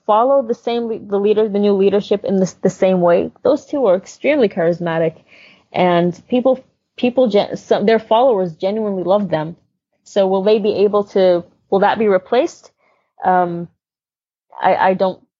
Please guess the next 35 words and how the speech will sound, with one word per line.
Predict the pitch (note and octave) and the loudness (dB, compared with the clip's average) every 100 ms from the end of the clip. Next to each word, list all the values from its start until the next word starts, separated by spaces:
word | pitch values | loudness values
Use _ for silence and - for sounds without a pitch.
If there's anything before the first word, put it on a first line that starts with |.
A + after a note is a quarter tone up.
| _ _ | _ _
believe | F#3+ F3+ F3+ E3+ | -4 0 0 2
that | E3+ | 0
will | E3 E3+ | 0 -2
be, | F3+ F3 E3+ - _ _ _ | -2 -4 -4 -8 _ _ _
that | - E3+ | -2 0
will | F#3 | 0
be | F3 | -4
easy | D#3 E3+ D#3 | -4 -4 -6
to | - E3 | -6 -6
achieve. | D#3+ E3+ E3 E3 - _ _ _ _ _ _ _ _ - | -6 -4 -4 -4 -14 _ _ _ _ _ _ _ _ -4
Um, | F#3+ F#3+ E3 E3 _ - | -2 0 -4 -8 _ -4
as | C4+ C#4+ | -2 0
for | E4+ | 0
the | C#4+ | 0
escalation | C#4+ - C#4+ B3+ - D4+ C#4+ | -2 -2 0 0 -2 -4 -4
with | C#4 | -4
the | B3+ | -2
United | C4 C#4 C#4 | 2 2 0
States, | - D4 D4+ - - | 0 -2 -2 -6 -12
I | C#4+ | -8
think | - F#4 | -6 -2
we're | D4+ | -2
pretty | D4 D4 | 0 0
much | D4 C#4 - | 0 -2 0
past | B3 C4 - | -2 0 -2
it. | - - _ - | -2 -4 _ -14
I | |
think | - A3 | -4 -2
most | G#3 G#3+ A#3 | 0 0 0
of | A3 | 0
it | G#3+ | 2
is, | A3 G3 - - | 0 -2 -12 -10
is | F#3+ | 0
already | G3 G3+ G3+ F#3 | 2 2 2 0
done. | F#3 A3 | 0 -2